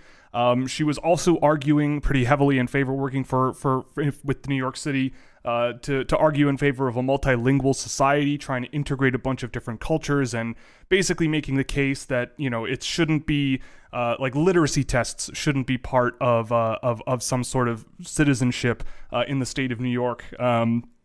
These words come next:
or residency in the state of New York, I should say, and that literacy tests are discriminatory and all that, all that wonderful stuff that has, that, that now has, uh, helped make New York City kind of what it is. Um, you know, she did things like supported,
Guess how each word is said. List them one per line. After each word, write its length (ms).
or 80
residency 500
in 60
the 60
state 220
of 20
New 100
York, 220
I 20
should 200
say, 260
and 120
that 80
literacy 600
tests 360
are 60
discriminatory 840
and 240
all 160
that, 300
all 160
that 160
wonderful 320
stuff 260
that 160
has, 320
that, 300
that 220
now 260
has, 340
uh, 400
helped 300
make 220
New 60
York 180
City 200
kind 240
of 60
what 160
it 80
is. 360
Um, 520
you 100
know, 140
she 180
did 180
things 220
like 140
supported, 560